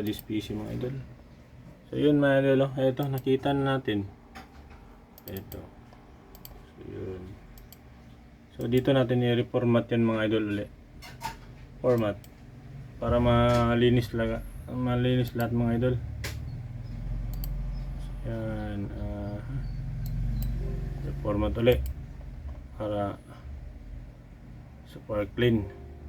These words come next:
Mm, yan, oh. So, yan, malinis na, mga idol.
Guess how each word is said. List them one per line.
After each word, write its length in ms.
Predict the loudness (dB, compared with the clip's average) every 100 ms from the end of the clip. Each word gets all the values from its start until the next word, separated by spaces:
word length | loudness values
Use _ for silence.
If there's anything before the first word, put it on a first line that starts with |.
| -14 -14 -10
Mm, 320 | -6 -4 -2
yan, 240 | -2 -4
oh. 40 | -6 -12 -14 -14 -14 -14 -14 -14 -14 -14 -14 -16 -16 -18 -18 -18 -16 -16 -14 -14 -4
So, 160 | 4 6
yan, 240 | 8 6
malinis 560 | 4 4 6 4 2 2
na, 80 |
mga 160 | 4 4 4
idol. 140 | 4